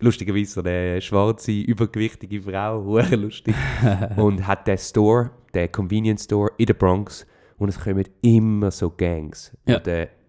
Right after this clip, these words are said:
Speaker 1: immer in den Store und klauen und machen Probleme.
Speaker 2: Okay.
Speaker 1: Und er hilft halt dann am Onkel.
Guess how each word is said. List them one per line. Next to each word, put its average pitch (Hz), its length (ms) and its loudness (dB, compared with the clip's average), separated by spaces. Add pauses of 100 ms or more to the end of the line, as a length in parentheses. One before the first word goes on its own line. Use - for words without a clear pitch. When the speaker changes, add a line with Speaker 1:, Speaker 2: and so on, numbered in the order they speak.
(140)
Speaker 1:
immer 113 200 4
in 101 140 4
den - 20 -6
Store 95 420 0
und 87 80 -4
klauen 82 800 -2
und 78 100 -8
machen 85 280 -6
Probleme. 82 640 -2 (200)
Speaker 2:
Okay. 117 220 -14 (460)
Speaker 1:
Und 90 260 -2
er 92 240 4
hilft 90 380 -2
halt 90 160 0
dann 87 100 0
am 82 100 -4
Onkel. 82 440 -6